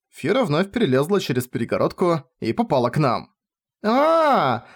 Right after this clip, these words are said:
господин Сама купается вместе со Снобартом! Я тоже хочу!" Фира с оглушительным всплеском упала в воду возле меня.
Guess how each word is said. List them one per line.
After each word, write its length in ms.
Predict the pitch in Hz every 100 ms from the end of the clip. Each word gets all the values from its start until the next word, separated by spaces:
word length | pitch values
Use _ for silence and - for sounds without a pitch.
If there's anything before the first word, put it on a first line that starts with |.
| -
господин 580 | 214 240 233 226 208 240
Сама 360 | 240 214 180 226
купается 540 | 254 190 202 233 247
вместе 360 | 196 220 233 240
со 160 | 247
Снобартом! 880 | 240 262 185 240 311 262 165 131 - - _
Я 220 | - 233 247
тоже 340 | 233 330 392
хочу!" 420 | 381 349 - 294 214 139 110 - - _ _ _
Фира 340 | _ - 254 202
с 100 | 170
оглушительным 640 | 135 131 262 247 175 143
всплеском 560 | - 139 214 214 156 131
упала 320 | 156 147 123
в 80 | 110
воду 240 | 156 139
возле 300 | 127 123 123
меня. 420 | 113 139 175 120